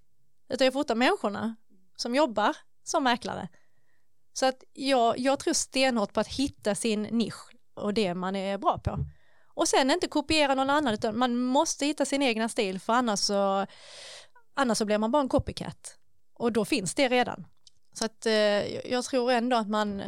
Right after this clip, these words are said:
man kan ju hitta inspiration hos andra, absolut. Jag ska ju inte säga att man inte får lov att göra det, men sen får man nog ändå twista till det till sin grej. Och, eh, jag har ju kommit tillbaka, jag har ju aldrig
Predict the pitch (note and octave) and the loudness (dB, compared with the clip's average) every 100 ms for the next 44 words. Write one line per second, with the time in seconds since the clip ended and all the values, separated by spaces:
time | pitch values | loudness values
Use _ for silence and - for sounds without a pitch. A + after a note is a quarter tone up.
0 | G3 A3 G#3+ G3+ F#3 F#3+ A3 B3 - G#3+ | -4 -2 -2 -2 -2 0 2 2 0 -4
1 | A#3 G#3 G3+ G#3+ G#3 B3 C#4+ E4 E4 D4 | -4 -2 0 -2 -2 2 2 4 4 4
2 | C4+ F#3+ - - G#3+ F#3+ F#3 F3 G#3 G3+ | 4 0 -2 0 0 -2 -4 -2 -2 -2
3 | G#3+ F#3+ G#3+ A#3+ - G#3 G3 G3 G3+ G#3 | -2 0 0 -2 -2 -2 0 0 0 2
4 | B3 - G3+ G#3 G#3 - - - - - | 2 2 0 0 -2 -4 -18 -20 -20 -20
5 | - - - - E4 C#4 D4+ F4 D4+ E4 | -20 -20 -14 -2 0 2 0 2 2 4
6 | C4+ D4+ - D4+ - C#4 C#4+ G#3+ G#3 G#3+ | 4 2 2 -2 0 0 0 0 0 0
7 | - A3 A3 - F3+ F3+ A3+ G#3+ E3 - | 0 -4 -4 -4 -2 -2 0 0 -2 -14
8 | - - - - A#3 - B3 G3 F#3 G3+ | -20 -20 -10 0 0 0 0 0 0 -2
9 | A#3+ C4+ D4 A3+ A3 G#3 F3+ A3 A#3 C#4 | -2 0 2 0 0 -4 -2 0 2 2
10 | A3+ G3+ G3+ G3+ - | 0 -2 0 -2 -6